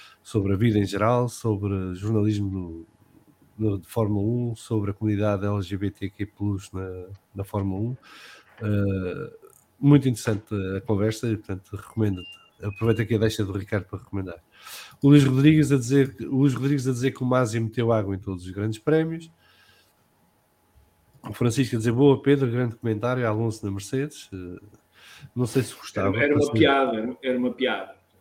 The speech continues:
Speaker 1: Para ser sincero, não sei se gostava, apesar de que quero que o Alonso tenha o melhor carro possível. Eh,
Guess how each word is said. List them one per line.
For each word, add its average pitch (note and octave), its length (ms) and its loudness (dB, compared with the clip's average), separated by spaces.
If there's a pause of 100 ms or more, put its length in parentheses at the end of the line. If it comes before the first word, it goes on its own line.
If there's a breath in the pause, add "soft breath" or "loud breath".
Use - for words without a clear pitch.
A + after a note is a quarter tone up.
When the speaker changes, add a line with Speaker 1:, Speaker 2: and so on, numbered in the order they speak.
(300)
Speaker 1:
Para D3 100 2
ser D3 140 2
sincero, C#3 320 4
não C#3+ 80 6
sei C3+ 160 2
se - 80 -8
gostava, G#2 560 -8
apesar G#2 340 -2
de G2 80 -6
que - 200 -20
quero G#2 200 0
que - 80 -4
o - 20 4
Alonso G2+ 300 0
tenha G#2 140 2
o G2 40 0
melhor G#2 180 2
carro G2+ 220 -2
possível. G2+ 500 -4 (220)
Eh, G#2 140 -12